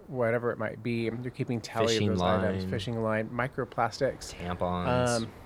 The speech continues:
Speaker 1: I didn't find any of those.
Speaker 2: I didn't either, but it was on the list of things we might potentially find.
Speaker 1: Got it. Um, but what was interesting is that while I was calling out everything I was finding, um, what peaked to the top were, um,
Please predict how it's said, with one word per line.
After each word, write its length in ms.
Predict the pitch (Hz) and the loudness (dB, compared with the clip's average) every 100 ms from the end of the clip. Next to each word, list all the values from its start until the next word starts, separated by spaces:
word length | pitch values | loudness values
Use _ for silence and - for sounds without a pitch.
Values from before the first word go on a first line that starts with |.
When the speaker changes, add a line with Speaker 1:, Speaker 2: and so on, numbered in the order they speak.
| - 214 - - | -14 -12 -10 -8
Speaker 1:
I 100 | 151 | -6
didn't 280 | 135 156 127 | -4 -4 -4
find 300 | - 117 117 | -2 0 0
any 140 | 117 110 | 0 -2
of 120 | 101 | 0
those. 280 | 107 117 120 | 0 2 4
Speaker 2:
I 80 | |
didn't 200 | 120 127 | 6 6
either, 240 | 90 92 90 | 4 0 0
but 140 | 92 | 2
it 60 | 92 | 0
was 140 | 87 | 0
on 120 | 90 | -2
the 80 | 90 | -2
list 260 | 87 85 90 | -2 -4 -6
of 80 | - | -4
things 240 | 80 - | -6 -4
we 60 | 85 | -4
might 200 | 80 - | -4 -6
potentially 380 | 82 76 78 | -8 -8 -8
find. 320 | - - 50 - | -8 -12 -12 -4
Speaker 1:
Got 220 | 117 120 | 0 0
it. 180 | 107 - - - - - - | -2 -4 -16 -20 -20 -10 2
Um, 440 | 127 127 117 135 165 | 4 4 0 -4 -4
but 300 | 135 147 147 | 4 4 4
what 120 | 143 | 0
was 160 | 127 | 0
interesting 440 | 135 139 143 123 117 | -2 -2 -4 -2 0
is 140 | 110 | 0
that 260 | 117 113 - | 2 2 -2
while 220 | 131 120 | 2 2
I 40 | |
was 220 | 123 135 - | 4 0 0
calling 300 | 135 127 120 | 0 2 2
out 100 | 104 | 0
everything 320 | 123 131 120 | -2 -4 -2
I 20 | |
was 160 | 110 - | -4 -2
finding, 640 | 131 123 120 104 101 101 - - - - | 2 4 4 0 -2 -6 -14 -20 -12 -4
um, 580 | 120 117 110 120 127 117 | -2 -2 -2 -4 -6 2
what 220 | 117 - - | 2 2 -10
peaked 360 | - 139 - - | -4 -4 -4 -10
to 100 | - | -4
the 100 | 113 | -4
top 340 | - 120 113 - - | 0 0 0 -2 -12
were, 480 | 127 123 131 117 113 - - | -2 0 2 0 -4 -10 -6
um, 500 | 120 110 110 107 113 | 0 0 0 -2 -8